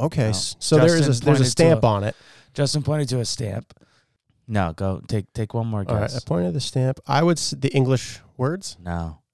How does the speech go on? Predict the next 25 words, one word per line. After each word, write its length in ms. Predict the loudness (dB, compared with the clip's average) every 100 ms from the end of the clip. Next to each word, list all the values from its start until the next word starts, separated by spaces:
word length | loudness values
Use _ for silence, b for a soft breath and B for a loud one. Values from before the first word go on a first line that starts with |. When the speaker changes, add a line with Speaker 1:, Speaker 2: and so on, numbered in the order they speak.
| _
Speaker 1:
What? 180 | -2 -2
Speaker 2:
No, 100 | -2
you're 180 | -6 -8
touching 440 | -10 -10 -10 -10
it 100 | -12 -12
right 180 | -14
now. 300 | -12 -12 -8 0
Speaker 1:
Oh, 80 | 0
the 80 |
black 280 | 2 2 0
cap? 400 | 0 0 0 -4 -8
Speaker 2:
That 160 | -8 -6
black 340 | -6 -6 -8
cap. 320 | -10 -8 -8 _
Speaker 1:
Really? 520 | 2 4 6 6 6
What 160 | 6 4
do 60 | 2
you 80 |
think 140 | 2 2
it 40 |
Speaker 2:
Kills. 80 | 2
Speaker 1:
should 100 | 0
have 80 | 2
been? 260 | 2 2 -2 _ _ -2
Red? 280 | -2 -2